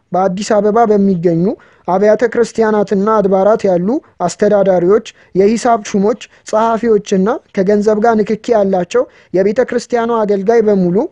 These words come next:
የቤተ ክርስቲያኗን ገንዘብ ኦዲት አድርገው እንዲያሳውቁ በመጠየቃቸው ባሳዩት ተቃውሞና እምቢተኝነት እያንዳንዳቸውን ስም እየጠቀሰ የሰሩትን የወንጀል ተግባር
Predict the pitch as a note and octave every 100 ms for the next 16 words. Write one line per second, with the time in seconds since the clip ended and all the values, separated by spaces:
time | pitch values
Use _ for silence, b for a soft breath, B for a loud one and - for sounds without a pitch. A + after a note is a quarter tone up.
0 | b F#3 G3+ A3 A#3+ B3 A3 A3+ G#3+ G#3+
1 | G3 F#3+ F#3 B3 - b b G#3 A3 A#3+
2 | A#3+ G#3+ G#3 A#3+ A#3 G#3 G3+ G3+ G#3+ F#3+
3 | G3 B3 G#3 G#3+ A3 - G3+ F#3+ E3 E3
4 | G#3+ C4 _ _ - D#3+ F#3 G3 G#3 G3+
5 | B3 - _ _ G#3 G3+ G#3+ A3+ A3 G#3+
6 | C4 A#3 G#3+ A3+ A3+ G3+ F#3 A#3 C#4+ _
7 | - F3+ A3 A3+ G#3+ G#3 G3+ G3 G3+ G3+
8 | C#4 - A3 F#3+ G3+ G3 - E3+ G#3 C#4
9 | b b F#3 G3 A3+ A3+ A3+ C4+ G#3+ G#3
10 | G3 A#3+ A#3+ F#3+ E3+ A#3+